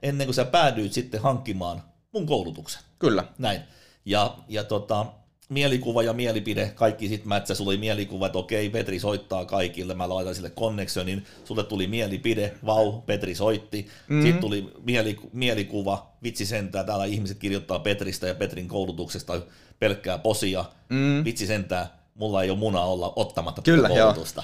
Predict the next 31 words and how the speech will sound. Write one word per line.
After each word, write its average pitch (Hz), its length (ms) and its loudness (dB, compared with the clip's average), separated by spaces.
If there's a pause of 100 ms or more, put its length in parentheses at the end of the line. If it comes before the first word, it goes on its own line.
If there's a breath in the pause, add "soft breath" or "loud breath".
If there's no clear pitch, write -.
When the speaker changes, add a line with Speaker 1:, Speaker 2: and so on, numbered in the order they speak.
Speaker 2:
totta. 104 280 2 (100)
Speaker 1:
Näin, 104 360 2 (200 loud breath)
niin 98 140 -2
kuin 98 80 0
silloin 107 220 0
puhuttiin, 123 680 0
ja, 110 240 0
ja 101 120 -2
tota, 101 360 -2
sit 147 140 -2
mä 143 100 2
tulin 107 220 0
kouluttaa 127 480 0
sua 107 160 -2
tänne 101 200 -4
samaan 127 340 2
hienoon, 104 420 -4
hienoon 104 320 0
mestaan, 110 460 -2 (400)
mie-, 123 200 -4
mestaan 127 420 -2
täällä 101 220 -2
Lahden 104 300 -2
tiedepuistossa, 98 840 -4 (640 soft breath)
ja 92 140 -2
tota 92 320 0
noin, 92 360 -2 (1000)
mä 110 100 -2
pidin 110 220 0
sulle 101 180 0
koulutuksen, 101 800 0